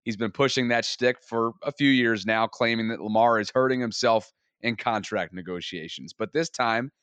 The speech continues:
he added another new reason to support his argument, claiming something about a failed shoe sponsorship brand that happened. We don't know. I mean,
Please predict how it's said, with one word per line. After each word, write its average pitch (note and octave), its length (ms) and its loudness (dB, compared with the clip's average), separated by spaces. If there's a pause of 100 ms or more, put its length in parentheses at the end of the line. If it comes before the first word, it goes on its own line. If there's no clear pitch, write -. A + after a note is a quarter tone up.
(260)
he B2 160 4
added B2+ 280 0
another C#3+ 380 2
new E3+ 320 2
reason D#3 440 2
to C3+ 100 -4
support B2+ 480 0
his A2 160 0
argument, C#3+ 560 2 (360)
claiming C#3+ 400 0
something G3 460 -2
about D#3+ 240 4
a A#2+ 60 2
failed D#3 580 4
shoe F#3+ 360 -4
sponsorship D3 880 -2
brand G2 400 -4 (540)
that B2 120 2
happened. C#3 440 0
We D#3+ 120 2
don't D#3 200 4
know. C3+ 380 4
I A2 60 -4
mean, A#2+ 240 -4